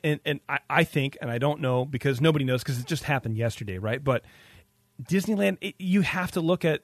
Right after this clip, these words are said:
the, the, that kind of threat of you have more people in a, in an area, and people in Hong Kong are, are fanatical about wearing masks and doing all the kind of stuff. They've done it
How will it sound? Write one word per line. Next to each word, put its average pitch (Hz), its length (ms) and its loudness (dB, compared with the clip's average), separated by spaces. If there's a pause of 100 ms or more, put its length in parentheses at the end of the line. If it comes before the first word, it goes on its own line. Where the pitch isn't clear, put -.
the, 143 440 -2
the, 139 280 -2
that 135 160 -2
kind 147 160 0
of 127 100 -4
threat 175 220 4
of 117 160 -4 (260)
you 139 100 2
have 120 120 0
more 143 300 6
people 180 520 -2
in 143 160 0
a, 160 60 2 (120)
in 175 140 2
an 190 60 -2
area, 147 480 2 (500)
and 139 320 4
people 175 240 2
in 196 80 6
Hong 214 160 6
Kong 175 380 4 (280)
are, 123 360 6 (120)
are 117 220 0
fanatical 165 880 2
about 120 260 0
wearing 202 240 4
masks 165 520 0
and 113 100 -4
doing 165 240 2
all 196 80 6
the 185 80 0
kind 175 160 0
of 151 80 0
stuff. 143 220 0
They've 107 180 -6
done 147 200 4
it 165 140 0